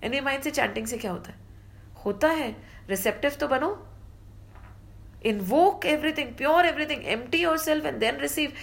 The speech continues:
and be ready to see, ready to change. We won't want, we don't want to do anything prescribed, but yet we want the chanting to work for us. It won't.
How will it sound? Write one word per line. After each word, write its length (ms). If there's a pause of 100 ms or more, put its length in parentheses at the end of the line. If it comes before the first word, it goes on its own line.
(180)
and 140
be 100
ready 320
to 140
see, 360
ready 280
to 120 (100)
change. 580 (1700)
We 140
won't 260
want, 200
we 120
don't 200
want 160
to 80
do 200
anything 720 (480)
prescribed, 640 (560)
but 140
yet 240
we 100
want 300
the 160 (120)
chanting 460
to 80
work 240
for 180
us. 140
It 160
won't. 280